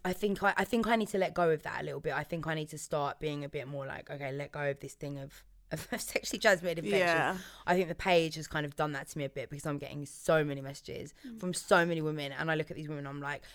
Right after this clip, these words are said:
Speaker 1: the guys that I fuck with would definitely be
Speaker 2: What,
Speaker 1: fucking
Speaker 2: yeah.
Speaker 1: with you. So I, I, you know, so that means the guys that I am fucking with have definitely also got herpes, a lot of
Speaker 2: Yeah.
Speaker 1: them.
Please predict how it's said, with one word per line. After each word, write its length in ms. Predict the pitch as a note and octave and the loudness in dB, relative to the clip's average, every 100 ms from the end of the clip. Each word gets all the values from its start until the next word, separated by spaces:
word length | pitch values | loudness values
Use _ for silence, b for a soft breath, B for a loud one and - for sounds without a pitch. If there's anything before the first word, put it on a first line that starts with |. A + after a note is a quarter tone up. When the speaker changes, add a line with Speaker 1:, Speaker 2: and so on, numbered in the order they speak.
| B | B
Speaker 1:
the 80 | - | -2
guys 340 | F3+ E3+ E3+ D#3 | 6 6 6 2
that 120 | - | 2
I 160 | D#3 D3 | 2 2
fuck 320 | - D3 - | 0 -2 -2
with 160 | D3 | -2
would 180 | C#3+ D3 D#3 - | 0 -2 -4 4
definitely 440 | F#3 - F3 C3+ | 4 4 -6 -6
be 100 | D3 | -6
Speaker 2:
What, 200 | C#3+ C#3+ | 0 0
Speaker 1:
fucking 180 | C#3 C#3+ | 0 0
Speaker 2:
yeah. 280 | C#3+ E3+ D#3+ | 0 2 0
Speaker 1:
with 80 | E3 | -2
you. 60 | C3+ B B - | -8 B B -8
So 560 | - D3+ C#3+ C3+ C#3 - | 0 4 4 2 -2 -4
I, 400 | D3+ C#3+ C3+ B2+ - | -2 0 0 -2 -4
I, 220 | D3 C#3+ | -4 -2
you 140 | E3 D#3 | -2 -2
know, 220 | C3+ C3+ - | -2 -6 -10
so 160 | - | -4
that 180 | D3+ - | -4 -4
means 160 | C3+ C#3 | -6 -6
the 80 | C#3 | -4
guys 240 | C#3 C#3 | -2 -4
that 100 | B2+ - | -4 2
I 200 | E3 D#3 | 4 6
am 180 | D3 D3 | 2 -2
fucking 300 | D3+ - D#3 | -4 -2 0
with 120 | D#3+ | 2
have 140 | F3 | 4
definitely 300 | F#3 F3+ F3 | 4 2 0
also 240 | E3+ D#3+ D#3+ | 0 2 2
got 160 | D3+ | 2
herpes, 380 | E3 D#3 C#3+ B2+ | 4 2 0 -2
a 60 | C#3 | 2
lot 160 | C#3 | 2
of 100 | - C3 | 2 -2
Speaker 2:
Yeah. 100 | |
Speaker 1:
them. 140 | B2 | -4